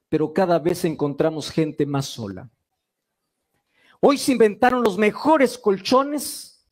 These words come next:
pero cada vez gente con menos sueño. Hoy podemos ver tremendos edificios,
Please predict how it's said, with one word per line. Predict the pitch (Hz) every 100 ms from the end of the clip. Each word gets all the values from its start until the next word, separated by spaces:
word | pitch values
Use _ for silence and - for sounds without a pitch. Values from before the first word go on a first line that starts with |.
| _
pero | 160 156
cada | 156 196 180
vez | 165 180
gente | - 180 170 - 160
con | 143 135
menos | 143 139 123 -
sueño. | - 101 92 - - _ _ _ _ _ _ _ _ _ _ _ - - -
Hoy | 254 302 - _
podemos | 240 240 277 240 170
ver | 254 247 -
tremendos | 226 226 285 349 339 269 -
edificios, | 220 214 269 320 - 294 285 - - - - -